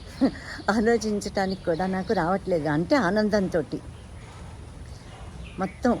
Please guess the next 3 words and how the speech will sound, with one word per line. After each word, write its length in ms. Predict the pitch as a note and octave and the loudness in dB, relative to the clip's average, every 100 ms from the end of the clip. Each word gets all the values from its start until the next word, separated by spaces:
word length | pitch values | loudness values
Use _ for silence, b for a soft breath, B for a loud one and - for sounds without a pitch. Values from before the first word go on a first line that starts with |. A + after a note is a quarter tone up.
| F3 | 4
గోమాతలోని 1000 | F3 E3+ F3+ F3+ F3 E3+ F3+ G3+ A3+ F#3 | 4 6 2 2 2 2 2 2 2 0
సకల 440 | E3+ F3 G3 G3 | 0 -2 2 2
దేవతలు 1040 | D#3 D#3+ F#3 G3+ G3+ F#3+ G3 G3 F3+ D#3 | 2 2 2 0 2 2 4 4 4 2